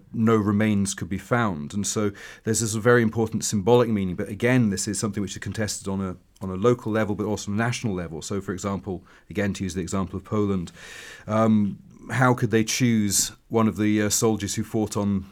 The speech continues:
one of the various sides in the First World War? So what they actually do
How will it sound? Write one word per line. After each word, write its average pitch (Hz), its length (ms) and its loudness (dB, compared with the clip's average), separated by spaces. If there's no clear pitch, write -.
one 101 160 -2
of 98 60 -2
the 95 60 -6
various 101 320 2
sides 101 280 -2
in 98 40 0
the 98 60 -4
First 120 260 2
World 95 180 -4
War? 98 120 -4
So 113 120 -2
what 107 100 2
they 101 100 0
actually 104 320 -2
do 107 340 2